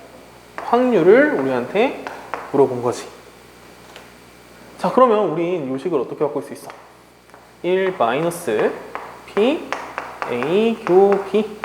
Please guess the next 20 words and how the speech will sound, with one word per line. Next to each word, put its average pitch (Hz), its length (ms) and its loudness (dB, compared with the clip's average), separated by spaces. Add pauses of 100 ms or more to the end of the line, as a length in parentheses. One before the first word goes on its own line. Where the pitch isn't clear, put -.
이렇게 135 400 -2
바꿔줄 151 380 0
수 - 120 -8
있겠지. - 360 -6 (1400)
자, - 260 -4
그럼 147 160 -2
생각해보자. 202 540 4 (1120)
그럼 196 180 2
전체에서 160 880 4 (320)
A 214 220 4
사건과 233 800 4
B 214 160 -4
사건의 185 440 0
교집합이야. 127 840 -2 (500)
자, 156 80 6
문제에서 233 540 6
리본을 214 520 4
안 151 280 2
고른다 208 320 8
그랬어. 180 340 6